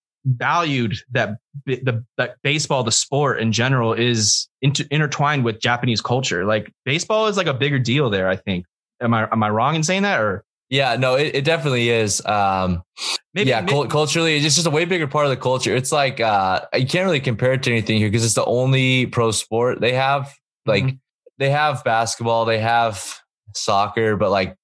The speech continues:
Speaker 1: Not
Speaker 2: if
Speaker 1: the
Speaker 2: you
Speaker 1: same.
Speaker 2: combi-, if you combine, like, the popularity of, like, the N F L, the M L B, the N H L, and the N B A, like, you combine that into one sport,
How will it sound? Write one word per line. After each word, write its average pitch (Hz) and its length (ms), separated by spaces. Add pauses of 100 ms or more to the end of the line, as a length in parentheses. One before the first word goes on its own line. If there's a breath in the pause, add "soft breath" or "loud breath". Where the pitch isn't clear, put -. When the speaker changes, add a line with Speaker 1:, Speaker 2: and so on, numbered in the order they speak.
(300)
Speaker 1:
Not 123 100
Speaker 2:
if 120 80
Speaker 1:
the 123 60
Speaker 2:
you 117 60
Speaker 1:
same. 107 100
Speaker 2:
combi-, 135 340
if 131 100
you 147 80
combine, 127 380
like, 131 140
the 110 80
popularity 113 600
of, 104 80
like, 98 160
the 98 120
N 101 60
F 95 180
L, 92 380 (260 soft breath)
the 101 100
M 101 120
L 95 100
B, 90 500 (260)
the 98 160
N 95 80
H 92 240
L, 87 420 (320)
and 87 400
the 80 80
N 92 140
B 92 160
A, 113 340
like, 95 160
you 98 100
combine 101 340
that 101 100
into 95 120
one 95 240
sport, 113 580